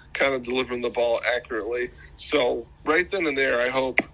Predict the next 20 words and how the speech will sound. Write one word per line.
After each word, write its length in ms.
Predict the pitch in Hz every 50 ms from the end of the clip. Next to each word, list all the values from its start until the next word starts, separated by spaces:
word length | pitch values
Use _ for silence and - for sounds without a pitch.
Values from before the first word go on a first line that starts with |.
| - - - - - -
Josh 340 | - - 147 131 123 - -
McDaniels 600 | - 135 - - 139 135 135 127 120 107 - 113
is 160 | 117 110 104
using, 480 | 123 131 127 110 113 120 120 120 117 110 - - - - - - - - - - - - - - - - - - - - - - - - - -
will 220 | 143 151 160 151
use 500 | 139 135 139 139 135 131 127 120 - -
Mac 300 | 127 123 120 117 - -
the 80 | - 123
same 320 | - - 127 123 123 -
way. 240 | - - - 110 104
Just 340 | - - - - - - - - - - - - -
rely 360 | - 139 135 127 127 131 143 156
on 140 | 160 147
that 420 | 139 135 131 127 127 127 113 - 127
and 100 | 127 123
then 260 | 123 120 120 120 127
lean 300 | 131 135 139 143 147 139
on 280 | 131 127 123 123 123 123
a 40 |
pretty, 460 | 117 - - 139 143 135 131 120 -